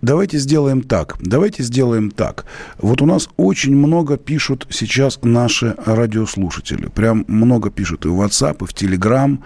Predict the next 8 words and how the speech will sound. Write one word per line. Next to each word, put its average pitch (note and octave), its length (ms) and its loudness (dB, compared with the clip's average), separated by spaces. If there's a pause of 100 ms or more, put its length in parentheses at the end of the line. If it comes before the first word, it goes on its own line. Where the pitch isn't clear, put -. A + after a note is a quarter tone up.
(440)
Часы A2+ 420 0
судного G2+ 560 2
дня. C#3 520 2 (500)
Начнётся A#2+ 640 2
ли G#2 160 2
Третья G2+ 380 2
мировая F#2+ 440 2
война? A2+ 640 2